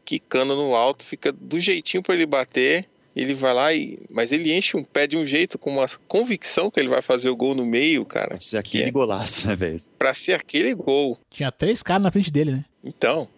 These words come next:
Speaker 1: pois é, velho, é, é uma diferença muito grande. E no jogo da Bélgica a gente vê o Mertens perdendo o gol embaixo do gol, né?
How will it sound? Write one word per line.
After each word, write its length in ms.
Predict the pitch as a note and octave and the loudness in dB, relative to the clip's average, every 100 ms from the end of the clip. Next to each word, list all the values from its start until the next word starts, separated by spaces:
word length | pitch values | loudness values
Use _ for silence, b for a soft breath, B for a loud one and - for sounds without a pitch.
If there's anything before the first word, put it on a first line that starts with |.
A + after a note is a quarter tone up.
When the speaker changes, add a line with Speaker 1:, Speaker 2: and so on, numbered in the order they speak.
| _ | _
Speaker 1:
pois 260 | - E2+ F#2 | -4 -4 0
é, 220 | F2 A2+ | 0 0
velho, 160 | - - - | -4 -14 -8
é, 280 | - - - - | -6 -4 -4 -2
é 40 | C3 | 2
uma 160 | E3+ | 2
diferença 460 | C#3+ D3+ C3+ C3 B2+ | 0 0 0 0 -2
muito 240 | C#3 E3 | -2 -2
grande. 220 | C3+ A2 B B B B | 0 0 B B B B
E 180 | - C#3+ | -2 0
no 120 | D#3 | 0
jogo 240 | D3 C#3+ | 0 0
da 160 | D3 D3+ | 0 0
Bélgica 340 | D3 C#3+ - F3 | 0 0 0 -2
a 40 | |
gente 200 | F3+ D#3 | -2 -2
vê 100 | D#3 | -2
o 100 | E3+ | 0
Mertens 380 | D3+ C#3+ - D#3 | 2 0 -2 -4
perdendo 340 | D#3+ D3 D3+ | -2 0 0
o 40 | D3 | 0
gol 160 | C#3 | 0
embaixo 420 | E3+ C#3 C#3+ - | 0 0 0 -2
do 120 | A#2+ A2+ | -6 -2
gol, 220 | A2+ B2 | 0 0
né? 160 | A#2+ | -4